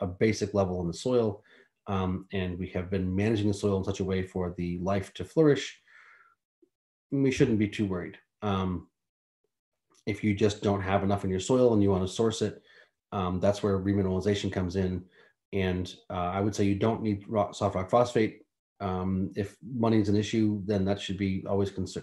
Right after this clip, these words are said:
considered. Um, maybe if you've got people that are on a,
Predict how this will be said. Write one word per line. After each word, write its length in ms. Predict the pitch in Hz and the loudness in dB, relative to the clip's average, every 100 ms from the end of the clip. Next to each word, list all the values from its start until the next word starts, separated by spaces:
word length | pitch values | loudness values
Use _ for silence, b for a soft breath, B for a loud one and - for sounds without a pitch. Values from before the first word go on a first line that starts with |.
| - | -8
considered. 500 | 95 87 104 98 - b b b b _ | -6 0 0 0 -2 b b b b _
Um, 400 | 98 90 90 90 b b b _ | -4 -2 -2 -6 b b b _
maybe 320 | 123 131 135 | 4 6 6
if 140 | 123 - | 4 2
you've 100 | 107 | 2
got 340 | 110 104 - | 2 2 -2
people 380 | - 107 107 98 | -6 -2 0 2
that 120 | 98 | 2
are 160 | 95 98 | 0 0
on 180 | 101 95 | 0 0
a, 200 | 92 | -2